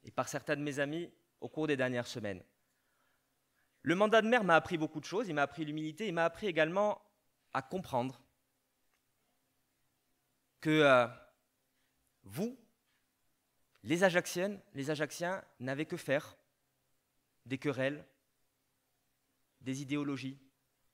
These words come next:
des doctrines. Ce qui vous intéresse, c'est que les trains arrivent à l'heure, c'est que ça marche. C'est que ça fonctionne,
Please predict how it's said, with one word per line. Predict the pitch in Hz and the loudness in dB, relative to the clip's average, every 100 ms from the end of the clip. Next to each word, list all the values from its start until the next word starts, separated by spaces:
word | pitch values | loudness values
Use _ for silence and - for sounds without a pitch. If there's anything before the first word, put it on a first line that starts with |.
| _ _ _ _ _ - | _ _ _ _ _ -2
des | 131 | 2
doctrines. | 151 - - 131 127 131 _ _ _ _ _ _ _ _ _ _ _ _ _ _ _ _ _ - | 2 0 -2 -4 -4 -10 _ _ _ _ _ _ _ _ _ _ _ _ _ _ _ _ _ -10
Ce | 170 | -8
qui | - | -4
vous | 185 190 | -2 2
intéresse, | 185 185 175 202 - - _ _ _ _ _ _ _ _ _ _ _ - | 2 4 4 4 0 -10 _ _ _ _ _ _ _ _ _ _ _ -10
c'est | 151 | -6
que | 156 | 0
les | 170 | 0
trains | - 185 156 | 4 4 4
arrivent | 160 151 | 4 2
à | |
l'heure, | 143 127 - - _ _ _ _ _ _ _ _ _ _ _ _ _ _ _ _ _ - | 0 -2 -6 -20 _ _ _ _ _ _ _ _ _ _ _ _ _ _ _ _ _ -10
c'est | 156 | -2
que | |
ça | - 160 | 2 6
marche. | 139 - - - _ _ _ _ _ _ _ _ _ _ - | 6 4 0 -4 _ _ _ _ _ _ _ _ _ _ -6
C'est | 151 | -2
que | 151 | 2
ça | 165 | 2
fonctionne, | 175 165 160 143 131 | 2 -4 0 0 -2